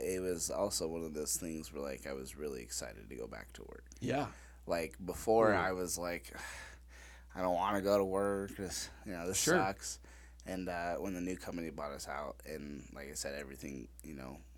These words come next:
Speaker 1: changed for the better, uh, I got a lot more motivated to want to go to work.
Speaker 2: Absolutely.
Speaker 3: You know what really helps me with a work environment, regardless of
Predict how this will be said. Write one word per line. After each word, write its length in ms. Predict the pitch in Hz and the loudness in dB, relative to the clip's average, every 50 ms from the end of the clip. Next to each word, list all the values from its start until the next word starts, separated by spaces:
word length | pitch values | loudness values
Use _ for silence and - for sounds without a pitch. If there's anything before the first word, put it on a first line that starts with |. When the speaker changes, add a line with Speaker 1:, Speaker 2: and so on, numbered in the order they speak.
| - - - - - - - - | -20 -20 -20 -20 -20 -20 -14 -10
Speaker 1:
changed 380 | - - - 87 82 80 76 - | -8 -6 -6 -4 -6 -6 -6 -8
for 160 | - - 78 | -8 -8 -8
the 80 | 71 69 | -8 -4
better, 420 | 76 90 95 95 87 80 78 - - - - - - - - - - | 0 0 2 2 0 -2 -4 -8 -10 -16 -18 -18 -18 -18 -20 -14 -10
uh, 400 | - 67 73 71 67 65 62 55 - - - - - - - - - | -6 -6 -4 -4 -4 -6 -6 -8 -10 -12 -16 -20 -20 -20 -20 -16 -14
I 100 | - 82 | -12 -8
got 180 | 76 85 80 78 | -6 -4 -4 -4
a 40 | 76 | -4
lot 200 | 71 67 65 65 | -4 -6 -6 -6
more 160 | 73 69 64 | -6 -6 -6
motivated 720 | 67 69 67 69 62 60 60 65 64 62 64 62 - - | -6 -6 -6 -6 -8 -8 -10 -8 -8 -8 -8 -8 -8 -8
to 100 | - 78 | -8 -8
want 300 | 69 60 62 60 52 53 | -8 -8 -10 -10 -10 -10
to 100 | - - | -10 -10
go 160 | 64 53 50 | -8 -10 -10
to 80 | 50 - | -8 -8
work. 220 | 64 60 57 50 - | -8 -8 -8 -4 0
Speaker 2:
Absolutely. 760 | 135 160 160 - - - 113 120 139 147 113 117 104 123 131 - - | 0 2 2 2 0 0 -2 -4 -4 -4 -6 -6 -8 -8 -10 -8 2
Speaker 3:
You 80 | - 147 | 4 8
know 120 | 160 180 | 8 10
what 120 | 190 - 139 | 10 10 10
really 200 | 139 127 113 101 | 12 12 12 12
helps 340 | 98 104 104 - - - 104 | 10 8 6 8 6 6 6
me 200 | 98 98 98 95 | 6 6 6 6
with 160 | 95 101 95 | 6 4 4
a 40 | 101 | 4
work 260 | 80 90 92 90 - | 6 6 4 4 4
environment, 460 | 104 95 90 90 85 87 90 90 78 | 2 6 8 8 10 8 8 6 6
regardless 640 | 107 107 - 98 95 95 92 90 92 90 - - 98 | 6 8 10 10 10 10 10 8 6 6 6 4 4
of 340 | 87 82 82 - - - | 2 0 -2 -6 -10 -10